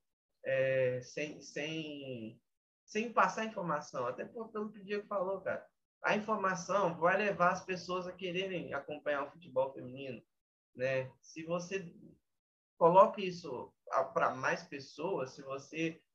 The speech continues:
compartilha isso de forma mais, mais abrangente, você chama público. Pô, o Cruzeiro Feminino criou o Twitter, é, pessoal explodiu, cara,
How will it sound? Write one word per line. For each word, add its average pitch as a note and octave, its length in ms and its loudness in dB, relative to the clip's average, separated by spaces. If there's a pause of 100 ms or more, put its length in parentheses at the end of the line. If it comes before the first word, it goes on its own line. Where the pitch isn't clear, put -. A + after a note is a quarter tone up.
(100)
compartilha E3+ 760 0
isso E3+ 320 -6
de C#3 160 -14
forma C3 640 -2 (280)
mais, B2 1080 -4
mais B2+ 200 -2
abrangente, B2 880 -4 (600)
você F3+ 220 -6
chama A3 400 -2
público. B2 560 -6 (280)
Pô, G3 200 2
o - 140 -14 (960)
Cruzeiro F3 420 -2
Feminino F3+ 440 -6
criou F3 300 0
o E3+ 80 -6
Twitter, E3 720 -2 (340)
é, B2+ 540 2 (340)
pessoal F3 720 6 (320)
explodiu, G#3+ 640 -4
cara, - 340 0